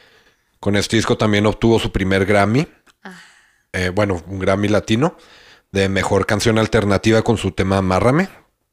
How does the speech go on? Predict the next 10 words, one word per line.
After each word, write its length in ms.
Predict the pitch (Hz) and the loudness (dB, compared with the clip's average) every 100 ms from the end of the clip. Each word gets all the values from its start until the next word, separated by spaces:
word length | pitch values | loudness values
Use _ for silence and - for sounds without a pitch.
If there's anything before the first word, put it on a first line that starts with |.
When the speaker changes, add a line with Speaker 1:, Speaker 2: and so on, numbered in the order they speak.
| _ | _
Speaker 1:
en 140 | - 82 | -12 -10
el 80 | |
que 100 | 78 | -10
colabora 400 | 87 87 82 82 | -8 -4 -2 -2
Juanes, 480 | 87 101 98 180 - _ - - - - - - _ _ | -2 -2 -2 -4 -8 _ -20 -20 -20 -20 -20 -20 _ _
aunque 260 | 104 - | -6 -4
tuvo 220 | 98 98 98 | -4 -2 -2
otras 260 | 101 98 | -2 -2
cuatro 240 | 113 98 101 | -2 -2 -2
nominaciones. 640 | 95 90 82 - 80 73 | -2 -4 -6 -6 -8 -10